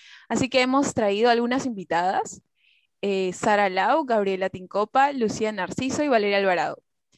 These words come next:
La idea es que hoy día puedan conocer un poquito de algunas ramas de la psicología. Y bueno, voy a darles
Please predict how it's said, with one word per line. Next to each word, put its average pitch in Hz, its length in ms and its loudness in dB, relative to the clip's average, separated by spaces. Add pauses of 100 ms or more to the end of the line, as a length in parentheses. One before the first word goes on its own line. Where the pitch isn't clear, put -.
(180)
La 233 160 2
idea 240 400 4
es 233 180 -2
que 233 100 -2
hoy 214 80 0
día 214 160 -2
puedan 208 240 -2
conocer 196 400 -6
un 196 100 -6
poquito 226 540 -2
de 214 120 2
algunas 190 480 -4
ramas 196 360 0
de 185 100 -2
la 180 80 -6
psicología. 196 800 -2 (1200)
Y 262 120 -2
bueno, 247 320 0
voy 220 180 2
a 202 80 4
darles 208 380 0